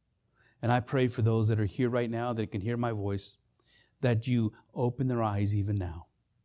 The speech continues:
And as each person recognizes your voice, because you're the shepherd,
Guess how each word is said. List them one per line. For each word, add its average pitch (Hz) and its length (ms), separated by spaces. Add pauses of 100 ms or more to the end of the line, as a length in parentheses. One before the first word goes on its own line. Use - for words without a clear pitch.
(640)
And 123 340
as 123 300
each 151 280
person 131 540 (1600)
recognizes 113 840
your 113 100
voice, 107 640 (1160)
because 113 320
you're 131 120
the 160 100
shepherd, 131 460